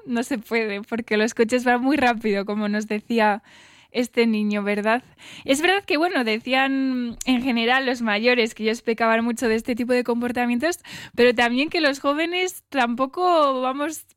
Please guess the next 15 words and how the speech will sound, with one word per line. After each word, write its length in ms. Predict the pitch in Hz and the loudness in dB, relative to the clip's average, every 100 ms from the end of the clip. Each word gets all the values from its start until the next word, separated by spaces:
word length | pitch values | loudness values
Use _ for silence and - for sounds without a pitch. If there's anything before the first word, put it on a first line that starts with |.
| _ | _
mucho 340 | 240 262 311 247 | -10 -8 -4 -4
mejor 320 | 240 240 220 | -2 -2 -2
por 220 | 220 220 | -2 0
la 360 | 208 196 190 196 | 2 2 2 0
carretera, 500 | 214 196 202 311 294 | -2 -2 -2 0 0
muchas 320 | 247 220 220 | 0 -2 -2
veces 240 | 226 226 226 | -2 -2 0
mirando 360 | 220 214 220 | 2 2 2
al 120 | 202 | 2
móvil, 800 | 208 226 233 233 226 226 226 226 | 0 0 0 0 0 0 -2 -4
sin 200 | 226 220 | -4 -4
prestar 280 | 208 226 233 | -2 0 2
atención, 1120 | 220 214 208 220 - 240 233 226 226 226 226 | 2 2 0 -2 2 2 4 2 2 0 -2
sin 240 | 247 233 214 | -2 -4 -2
mirar. 580 | 214 233 233 226 233 | 0 2 2 2 -2